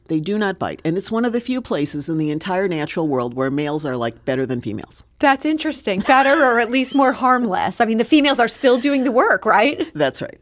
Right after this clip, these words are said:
Speaker 1: That's right.
Speaker 2: I gotta
Speaker 1: And
Speaker 2: stand up for
Speaker 1: yeah,
Speaker 2: my, my
Speaker 1: yeah,
Speaker 2: gender here.
Speaker 1: yeah, yeah. And I listened to a terrific show on, um, uh, uh, what's the one right before this one? On N P R in
Speaker 2: Is that The
Speaker 1: April.
Speaker 2: Takeaway?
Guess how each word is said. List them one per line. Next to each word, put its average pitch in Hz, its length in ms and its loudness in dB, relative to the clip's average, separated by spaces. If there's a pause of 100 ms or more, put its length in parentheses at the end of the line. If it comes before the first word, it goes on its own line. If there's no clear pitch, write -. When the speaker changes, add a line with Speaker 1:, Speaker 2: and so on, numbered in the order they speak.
(100)
Speaker 1:
That's 143 260 -2
right. - 160 -12
Speaker 2:
I 202 60 -8
gotta 202 160 0
Speaker 1:
And 123 80 -6
Speaker 2:
stand 202 240 0
up - 160 -2
for 196 80 0
Speaker 1:
yeah, 185 60 2
Speaker 2:
my, 175 200 0
my 180 140 2
Speaker 1:
yeah, 147 80 2
Speaker 2:
gender 180 240 -2
here. 175 200 -4
Speaker 1:
yeah, 127 220 -2 (160)
yeah. 123 220 -4 (360)
And 262 160 2
I 240 120 2
listened 254 340 -2
to 175 160 0
a 147 60 2
terrific 185 420 -4
show 170 460 -2
on, 147 280 -2 (120)
um, 127 400 -4 (180)
uh, 127 440 -4 (200)
uh, 113 260 -8 (220)
what's - 160 -6
the 220 60 -4
one 165 160 0
right 151 160 0
before 143 260 -4
this 120 220 -6
one? 95 160 -10 (500)
On 156 160 2
N 160 100 0
P 156 120 -4
R 127 80 0
in 247 60 2
Speaker 2:
Is 226 60 2
that 262 140 2
The 262 100 0
Speaker 1:
April. 269 280 2
Speaker 2:
Takeaway? 277 260 -2